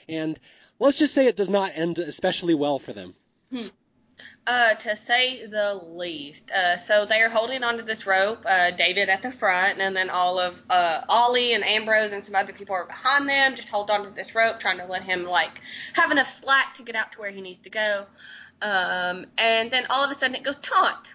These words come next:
Speaker 2: That's never a good thing.
Speaker 1: <laughs> Yeah, I've seen Jaws. When the rope goes taut, that's a bad sign.
Speaker 2: That's always a bad sign.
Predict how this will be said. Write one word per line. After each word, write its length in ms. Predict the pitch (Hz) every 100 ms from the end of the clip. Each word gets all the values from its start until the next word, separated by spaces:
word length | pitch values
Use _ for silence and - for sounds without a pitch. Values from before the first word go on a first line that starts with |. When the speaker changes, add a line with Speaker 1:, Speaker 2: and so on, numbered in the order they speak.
| _ _ _ _ - - _ _ _ _ -
Speaker 2:
That's 220 | 370 370
never 240 | 277 240
a 60 | 202
good 260 | 165 165 131
thing. 180 | 107 _ _ _ _ _ _ -
Speaker 1:
<laughs> 60 | - _ _ _ _ _ _ - -
Yeah, 140 | 220 190
I've 160 | 262
seen 180 | 262 294
Jaws. 400 | 190 208 190 143
When 120 | 151 185
the 60 |
rope 200 | 185 233
goes 220 | - 220 -
taut, 320 | 214 190 160
that's 160 | 165
a 40 | 175
bad 320 | 170 160 147
sign. 400 | - 139 110 - _
Speaker 2:
That's 320 | 269 269 262 -
always 420 | 214 226 220 208
a 100 | 208
bad 280 | 190 175 175
sign. 420 | 190 165 160 170